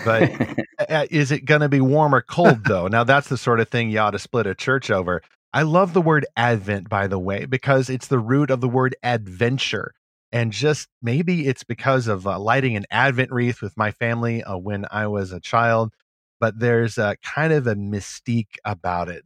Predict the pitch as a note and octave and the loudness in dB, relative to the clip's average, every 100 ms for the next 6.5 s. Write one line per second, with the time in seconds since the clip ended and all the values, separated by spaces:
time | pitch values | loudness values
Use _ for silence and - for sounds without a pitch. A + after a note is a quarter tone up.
0 | - F#2 F2+ - F2+ - C#3+ D3 C#3+ C#3+ | -8 -6 -6 -10 -12 -2 0 2 4 4
1 | C#3+ B2 A2+ G#2+ G2 A2 - G#2 - D#3+ | 2 0 -4 -6 -6 -6 -6 -6 -4 0
2 | E3 C3+ A2 - B2+ B2 G#2+ G2 - A2 | 2 0 -2 -4 -2 0 0 -2 -6 -10
3 | G2 G#2 B2+ - _ _ _ _ A2 G#2+ | -4 0 -2 -2 _ _ _ _ -10 -4
4 | A#2 A#2 - G#2+ G2+ - C3 C3+ A#2+ A2 | -2 -2 -2 -6 -6 -2 -2 0 -4 -4
5 | G#2 F#2 _ _ - A#2 A#2+ A2+ G2+ - | -4 -6 _ _ -6 -2 0 -2 -4 -8
6 | - B2+ A#2+ A2 | -4 -2 0 -2